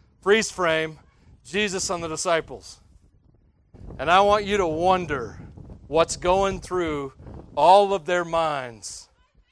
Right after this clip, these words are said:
in this moment. Jesus has them fill a basins up. They'd never seen a miracle yet.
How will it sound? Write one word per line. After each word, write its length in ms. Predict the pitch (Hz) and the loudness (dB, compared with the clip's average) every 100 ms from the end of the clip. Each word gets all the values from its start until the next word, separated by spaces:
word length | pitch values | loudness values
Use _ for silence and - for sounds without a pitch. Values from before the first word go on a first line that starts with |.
| _ | _
in 160 | 135 143 | -12 -8
this 200 | 143 - | -8 -8
moment. 540 | 135 120 98 92 - _ _ _ _ _ _ _ _ _ _ _ _ _ _ | -10 -10 -14 -20 -20 _ _ _ _ _ _ _ _ _ _ _ _ _ _
Jesus 400 | 214 240 208 196 | -2 0 0 0
has 220 | 202 180 | 2 0
them 160 | 180 165 | -2 -6
fill 260 | 196 196 196 | -2 0 -2
a 80 | - - 139 123 - | -4 -12 -14 -14 -2
basins 320 | 202 208 196 | 0 0 -2
up. 160 | 202 156 | -6 -2
They'd 160 | 185 | -2
never 180 | 180 220 | -2 -4
seen 180 | - 240 | -6 -8
a 40 | |
miracle 400 | 208 220 214 156 | -4 -4 -4 -8
yet. 180 | 120 104 | -14 -14